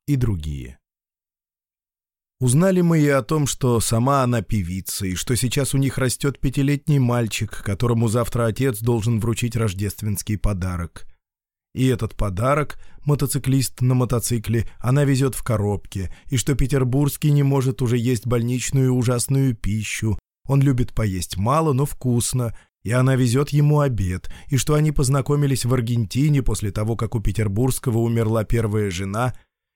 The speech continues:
и что вот уже шесть лет они снова живут в Польше.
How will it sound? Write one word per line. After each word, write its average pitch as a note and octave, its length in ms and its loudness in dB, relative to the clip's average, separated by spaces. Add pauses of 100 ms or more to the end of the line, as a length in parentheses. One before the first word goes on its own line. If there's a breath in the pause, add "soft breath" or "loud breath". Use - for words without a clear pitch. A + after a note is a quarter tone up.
и C#3 80 -2
что C3 180 0
вот C3 160 0
уже B2 200 0
шесть - 360 -4
лет C#3+ 240 0
они B2 200 2
снова B2+ 360 0
живут G2 280 -2
в - 120 -10
Польше. C3 540 0